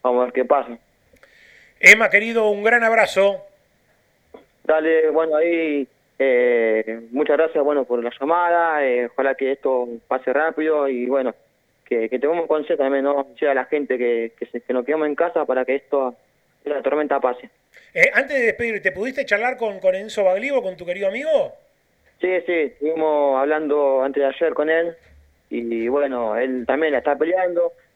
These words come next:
Speaker 1: eh, no lo va a re-, no lo va a ver, eh, nadie de la familia lo va a ver, por, bueno, por, por este motivo de, de que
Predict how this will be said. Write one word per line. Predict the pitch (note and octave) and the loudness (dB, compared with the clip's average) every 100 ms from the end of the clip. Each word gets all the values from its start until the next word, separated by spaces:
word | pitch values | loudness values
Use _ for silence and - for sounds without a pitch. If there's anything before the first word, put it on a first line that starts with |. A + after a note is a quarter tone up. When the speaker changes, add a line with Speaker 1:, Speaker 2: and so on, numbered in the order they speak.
| _ _ _ | _ _ _
Speaker 1:
eh, | - B2 | -2 0
no | A#2+ B2+ | 0 2
lo | B2 | 2
va | B2+ | 2
a | A#2+ | 0
re-, | A#2+ A2 | -2 0
no | C3 | 2
lo | C3 | 4
va | |
a | C3+ C3+ | 4 2
ver, | B2+ - _ | -2 -6 _
eh, | B2 A#2+ A#2 | 0 2 2
nadie | C#3 C#3+ | 0 0
de | |
la | C#3 | -4
familia | C3 B2 D3 C3 | -2 0 2 2
lo | |
va | B2 B2+ | 4 4
a | |
ver, | D3+ D#3 | 2 0
por, | B2+ | -2
bueno, | B2+ B2 | -2 -2
por, | - G#2+ A2 _ | -4 -8 -8 _
por | - | -4
este | A#2 B2 | -2 0
motivo | A#2+ A#2 C3+ B2+ | -2 -2 0 2
de, | B2 A#2 A2 - - _ _ _ | 2 2 0 -2 -8 _ _ _
de | A#2 | -6
que | A2+ A2+ A2 G#2+ G2+ G2 - | -2 -2 0 0 0 -2 -6